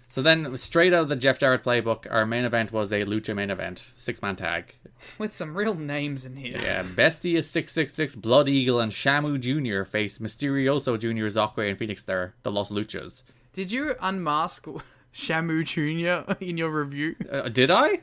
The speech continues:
Speaker 1: I? I don't remember. Tell me.
Speaker 2: Mysterioso Junior, Phoenix Star, and Zocre defeats Beasta six six six, Blood Eagle, and Steve Payne.
Speaker 1: Oh, maybe I did then. <laughs>
Speaker 2: <laughs> Yeah, and then you didn't mention it, like,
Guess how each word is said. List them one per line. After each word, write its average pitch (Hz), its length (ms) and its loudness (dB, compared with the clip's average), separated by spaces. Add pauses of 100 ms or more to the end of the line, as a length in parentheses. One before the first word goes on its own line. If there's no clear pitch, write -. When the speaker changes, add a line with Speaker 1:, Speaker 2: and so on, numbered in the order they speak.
(100)
Speaker 1:
I? 127 280 2
I 117 40 4
don't 113 180 2
remember. 147 360 2
Tell - 160 0
me. 135 240 -4 (420)
Speaker 2:
Mysterioso 202 640 0
Junior, 185 300 -4
Phoenix 180 380 -6
Star, 165 240 -4
and 147 160 -10
Zocre 151 540 -2
defeats 139 380 -6
Beasta 165 520 -6
six 156 200 -8
six 143 160 -10
six, 180 220 -4 (160)
Blood 208 260 2
Eagle, 175 300 -2
and 151 160 -4
Steve 214 580 -2
Payne. 214 540 0 (100)
Speaker 1:
Oh, - 340 -2 (100)
maybe 120 240 2
I 127 60 4
did 202 220 0
then. 101 240 -2 (540)
<laughs> 196 160 4 (960)
Speaker 2:
<laughs> 262 100 12 (580)
Yeah, 214 220 -2
and 208 100 0
then 240 140 2
you 233 100 2
didn't 208 400 0
mention 196 380 0
it, - 280 -4
like, 156 320 -2